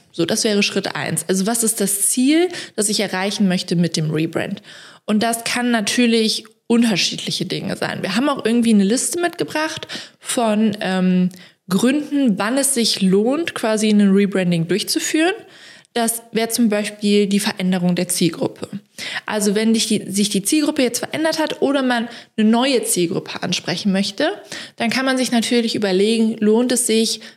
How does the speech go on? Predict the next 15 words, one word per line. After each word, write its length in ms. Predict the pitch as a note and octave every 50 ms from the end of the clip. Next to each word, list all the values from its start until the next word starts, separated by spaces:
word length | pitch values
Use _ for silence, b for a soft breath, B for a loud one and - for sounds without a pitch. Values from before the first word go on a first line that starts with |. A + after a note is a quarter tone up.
| B -
mit 100 | A3+ G3+
einem 220 | G3+ G3+ F#3+ F#3+
Rebrand 580 | F#3+ A3 A#3+ B3 G#3+ A3+ A3 G#3 G#3+ G#3 G#3 G#3
diese 160 | G3 F#3 G3
neue 300 | F#3 F#3 F#3 F#3+ F#3+ F#3+
Zielgruppe 540 | - - - G3 F3+ - - F#3+ F3 - E3+
besser 360 | E3+ F#3 G3 - - - -
anzusprechen. 720 | - D#3 - - - - - - - - - - - - - _ _ _ _ _ -
Ein 100 | - A3
anderer 340 | - A#3+ D4 D#4 D4+ D4+ C#4
Grund 260 | C4+ - D4 D4 C#4+
kann 160 | - - C#4
natürlich 480 | C4 C#4+ C#4 C#4 - B3+ A#3+ A#3+ - -
auch 80 | G#3+ G3+
sein, 560 | - - G#3+ G#3+ A3+ A#3+ C4 C4+ C4+ A#3